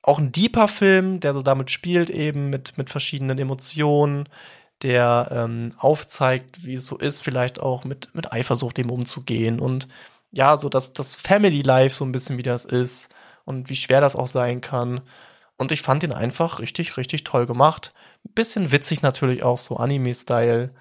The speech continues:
Und den kann man sich als Erwachsener wirklich gut angucken. Und ich würd den auch noch mal sehen. Der geht auch nicht lange, ungefähr nur eineinhalb Stunden. Also, ähm, ganz, ganz süßer kleiner Film,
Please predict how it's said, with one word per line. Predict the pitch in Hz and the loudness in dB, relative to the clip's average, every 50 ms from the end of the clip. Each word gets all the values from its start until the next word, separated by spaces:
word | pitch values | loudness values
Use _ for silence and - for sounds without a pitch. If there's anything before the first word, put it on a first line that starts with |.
| _ _ _ _ _ _ _ _ _ - - | _ _ _ _ _ _ _ _ _ -16 -8
Und | - 123 127 127 123 - | -6 -4 -4 -4 -4 -4
den | 123 - | -6 -6
kann | - - 123 | -4 -4 0
man | 123 147 | 0 0
sich | 170 170 - | 0 0 -4
als | 151 - | -4 -4
Erwachsener | - - - - - - 165 151 160 160 143 | -2 -2 -2 -2 -2 -2 -2 0 0 -2 -2
wirklich | 131 131 - - 170 - | -4 -4 -2 -4 -4 -4
gut | - - 139 - | -4 -6 -6 -4
angucken. | - 123 113 - - 127 - 156 185 190 - - _ - _ _ _ _ _ _ _ _ | -4 -4 -4 -4 -4 -2 0 -2 -2 -2 -8 -20 _ -20 _ _ _ _ _ _ _ _
Und | - 135 - - | -4 -4 -2 -2
ich | 123 - | -6 -6
würd | - 110 107 - - | -2 -4 -2 0 2
den | 143 170 170 | 2 2 2
auch | - - 165 - - | -2 -8 -12 -6 -4
noch | 226 240 - | -4 -2 0
mal | - - 160 147 | 0 0 2 0
sehen. | - - 135 156 196 233 - - - | 0 0 0 -2 -2 -4 -6 -10 -10
Der | 147 | -4
geht | - 160 151 156 | -2 -2 0 0
auch | 139 - | -2 -4
nicht | - 127 - | -6 -4 0
lange, | 175 190 196 185 180 175 | 0 2 4 4 2 2
ungefähr | 156 127 127 - 131 | 2 -2 -2 -2 -2
nur | 120 120 - | -2 -2 -2
eineinhalb | 120 120 120 120 113 | -2 -2 -2 -2 -6
Stunden. | - - 170 165 - - 147 147 147 - _ _ _ _ _ _ _ _ _ _ _ _ _ _ _ _ _ _ - - - | -4 -2 -2 -2 -2 -2 -2 -2 -2 -4 _ _ _ _ _ _ _ _ _ _ _ _ _ _ _ _ _ _ -14 -12 -6
Also, | - - 117 120 - - 127 120 117 117 120 117 - | -2 -2 0 0 0 0 2 4 4 4 4 2 0
ähm, | 143 127 123 120 120 - 123 | -4 -2 -2 -4 -4 -6 -4
ganz, | 131 131 165 208 208 - - | -2 -2 0 0 0 -2 0
ganz | - 170 165 165 156 - | 0 0 0 0 -2 -2
süßer | - 151 165 - - 147 | -2 -2 -2 -2 -2 -2
kleiner | 143 - - 139 139 127 123 127 | -2 -2 -4 -4 -2 -2 -4 -6
Film, | - - 143 143 143 143 143 147 147 | -4 0 2 2 2 2 2 0 -4